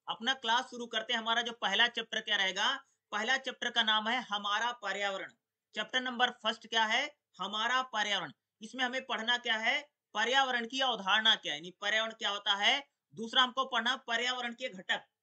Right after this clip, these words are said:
यानी पर्यावरण में कौन कौन से घटक, आप सबको पता है पर्यावरण में दो घटक होते हैं, एक तो सजीव घटक होता है और दूसरा जो घटक होता है उसको हम लोग बोलते हैं निर्जीव घटक। दो घटक होते हैं ना। अगला देखिएगा पर्यावरण के घटक और पर्यावरण के प्रकार। उसके बाद हमें देखना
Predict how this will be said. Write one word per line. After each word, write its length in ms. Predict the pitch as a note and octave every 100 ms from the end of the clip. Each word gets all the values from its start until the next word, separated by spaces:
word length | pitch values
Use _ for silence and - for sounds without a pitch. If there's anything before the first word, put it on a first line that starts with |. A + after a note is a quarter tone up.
| _ _
यानी 120 | G3
पर्यावरण 420 | A#3+ A3 A3 B3+ C4
में 120 | B3+
कौन 280 | A#3 A#3+ B3
कौन 220 | A#3+ A#3
से 140 | A#3+
घटक, 340 | A3+ A3 G#3 G3
आप 180 | G3+ G#3
सबको 160 | A#3 B3
पता 160 | B3+
है 60 | C4+
पर्यावरण 420 | - A3+ A#3+ A#3+
में 140 | A#3+
दो 160 | A3+ A#3
घटक 260 | G3+ F#3+ E3+
होते 160 | E3+ D3+
हैं, 120 | C3+ _ _
एक 140 | F#3+ F#3+
तो 100 | B3
सजीव 400 | A3 G3 G#3 C4
घटक 340 | G#3+ A3 A#3 A3+
होता 240 | A3+ A#3
है 320 | G#3+ B3+ D4 - _
और 120 | F#3
दूसरा 340 | F#3 G#3+ B3 B3+
जो 160 | B3
घटक 280 | G#3+ G#3+ A3+ A#3
होता 160 | B3
है 60 | A#3+
उसको 120 | A#3
हम 120 | A3
लोग 200 | A3+ G3+
बोलते 220 | G#3 G3
हैं 60 | A#3+
निर्जीव 400 | G#3+ G3+ G3 A#3
घटक। 340 | D#3+ C#3+ B2+ - _ _ B2+
दो 280 | C3+ C4 C#4
घटक 320 | A3+ A#3 A#3
होते 220 | G#3 G3+
हैं 80 | F#3+
ना। 300 | A#3+ B3+ - _ _ _
अगला 220 | F3+ A#3
देखिएगा 420 | C4 B3 B3+ C#4+ C#4
पर्यावरण 680 | - - A3 B3 C4+ B3+ B3
के 160 | C4
घटक 360 | G3+ G3 C#4 C4+
और 120 | B3+ -
पर्यावरण 280 | A3+ A3+ A3+
के 120 | A#3
प्रकार। 480 | A3+ - E3+ D#3+ - _ _ _ _
उसके 220 | G3+ G#3+
बाद 180 | C4+ C#4
हमें 240 | C4 C4+ A#3
देखना 500 | A#3+ A#3+ C4+ C#4+